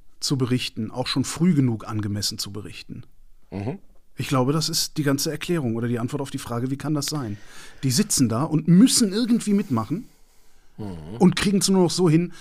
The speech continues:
Speaker 1: dass sie einfach erzählen, was alle erzählen. Und die erstbeste, das erstbeste, Achtung, Narrativ, das
Speaker 2: Mhm.
Speaker 1: ihnen angeboten wird, das irgendwie plausibel daherkommt, das übernehmen sie und nehmen's mit. Und dadurch kriegst du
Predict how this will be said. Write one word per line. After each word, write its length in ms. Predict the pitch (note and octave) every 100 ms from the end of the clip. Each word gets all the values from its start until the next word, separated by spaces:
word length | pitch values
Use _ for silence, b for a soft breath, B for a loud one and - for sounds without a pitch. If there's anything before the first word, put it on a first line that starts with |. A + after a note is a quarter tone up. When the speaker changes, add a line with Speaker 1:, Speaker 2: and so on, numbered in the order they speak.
| B B
Speaker 1:
dass 160 | D#3 -
sie 100 | D3
einfach 260 | D3 D#3
erzählen, 440 | C3+ - C#3 C#3+ B2+
was 120 | B2
alle 200 | C3 B2+
erzählen. 420 | A2+ - A#2 C3
Und 120 | C#3+
die 80 | D#3+
erstbeste, 680 | E3 F3 - F#3 - - F3+ B B B -
das 120 | C3
erstbeste, 580 | E3 D3 - D#3 - B2
Achtung, 300 | - C#3+ C#3 -
Narrativ, 920 | A#2 C3 C3+ B2 C3 - D3+ B2+ - B B B
das 200 | - B2+
Speaker 2:
Mhm. 60 | -
Speaker 1:
ihnen 100 | C#3
angeboten 520 | F3 F3+ D#3 D#3+ D#3+
wird, 140 | D3 C3+
das 140 | -
irgendwie 380 | C4 B3+ G#3+ F#3
plausibel 480 | F3+ D3+ C#3 E3+ D#3
daherkommt, 540 | C3+ C#3+ D3 D3 C3+ B B B
das 180 | C3 C#3
übernehmen 460 | C#3+ B2+ B2+ D#3
sie 120 | C#3 C#3+
und 120 | C3
nehmen's 320 | B2 A#2+ -
mit. 160 | A2 A2
Und 140 | G#2
dadurch 220 | A#2+ C3+
kriegst 280 | - D3+ -
du 180 | C#3